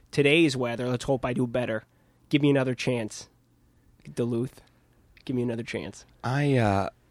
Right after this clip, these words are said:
Speaker 2: that speaks very, very deeply to me, just this idea of,
Speaker 1: <laughs>
Speaker 2: like, a very apologetic
Speaker 1: <laughs> Yeah.
Speaker 2: character who takes on the weight of the world and,
Speaker 1: Yeah.
Speaker 2: like, just wants to try again, but is always failing.
Speaker 1: Yeah.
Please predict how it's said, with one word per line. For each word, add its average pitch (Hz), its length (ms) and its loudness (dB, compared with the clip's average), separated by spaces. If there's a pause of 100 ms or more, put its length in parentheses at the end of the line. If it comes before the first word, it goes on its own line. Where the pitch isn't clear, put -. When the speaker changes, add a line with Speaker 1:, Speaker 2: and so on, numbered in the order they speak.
(380)
Speaker 2:
that 156 80 -2
speaks - 480 -4
very, 113 420 6
very 98 280 4
deeply 95 400 -4
to 87 80 -2
me, 87 200 -2
just 95 240 -4
this 233 200 4
idea 110 480 8
of, 101 280 2
Speaker 1:
<laughs> 101 80 4
Speaker 2:
like, 104 140 2
a 110 60 2
very 104 440 4
apologetic 95 1080 2
Speaker 1:
<laughs> - 0 -
Yeah. 151 180 0
Speaker 2:
character 104 480 4
who 95 60 4
takes - 480 -2
on 104 340 4
the 95 80 6
weight 98 320 4
of 92 80 -8
the 92 80 2
world 101 560 6
and, 95 220 4
Speaker 1:
Yeah. 95 60 2
Speaker 2:
like, 95 200 4
just - 260 2
wants 101 320 2
to - 100 -12
try 98 280 2
again, 101 440 0
but 90 120 2
is 85 100 -2
always 95 480 2
failing. 101 640 0
Speaker 1:
Yeah. 120 300 -4